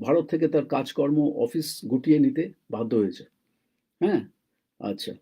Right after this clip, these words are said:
আর লাস্ট, লাস্ট একটা কথা বলছি। প্রধানমন্ত্রীর আর্থিক উপদেষ্টা নিজেই বলেছেন, এই কথাটা লাস্টে এই কারণে বলছেন যে হঠাৎ চোখে পড়লো, এই বইটাতেই লেখা আছে সবকিছু, উন-, আঠাশ নম্বর, একত্রিশ পাতায়। প্রধানমন্ত্রীর আর্থিক উপদেষ্টা নিজেই বলেছেন,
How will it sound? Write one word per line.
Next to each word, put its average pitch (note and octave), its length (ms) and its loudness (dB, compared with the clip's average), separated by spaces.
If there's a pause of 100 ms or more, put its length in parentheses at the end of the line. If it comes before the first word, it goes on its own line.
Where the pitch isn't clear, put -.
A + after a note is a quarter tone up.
(140)
আর D3+ 260 6 (140)
লাস্ট, D#3+ 420 -2 (120)
লাস্ট D#3+ 380 0
একটা D3 260 -2
কথা C#3+ 200 2
বলছি। C3+ 400 0 (340)
প্রধানমন্ত্রীর A3+ 720 6
আর্থিক F#3 480 2
উপদেষ্টা A3+ 500 4
নিজেই A3+ 340 8
বলেছেন, F3 360 8
এই F#3 100 6
কথাটা G3+ 340 2
লাস্টে G3 360 2
এই G3 80 0
কারণে G3 260 0
বলছেন F#3 300 2
যে E3 80 6
হঠাৎ D#3 300 2
চোখে F#3 240 2
পড়লো, F3+ 320 6 (200)
এই D#3 300 4
বইটাতেই D3 560 2
লেখা C3 260 0
আছে C3+ 220 -4
সবকিছু, A#2+ 400 -2 (560)
উন-, D3+ 240 4
আঠাশ D#3+ 340 -2
নম্বর, B2 260 4 (440)
একত্রিশ D#3 400 2
পাতায়। A#2+ 320 -2 (420)
প্রধানমন্ত্রীর A#3 680 2
আর্থিক - 580 2
উপদেষ্টা B3+ 560 6
নিজেই B3+ 380 10
বলেছেন, E3 360 8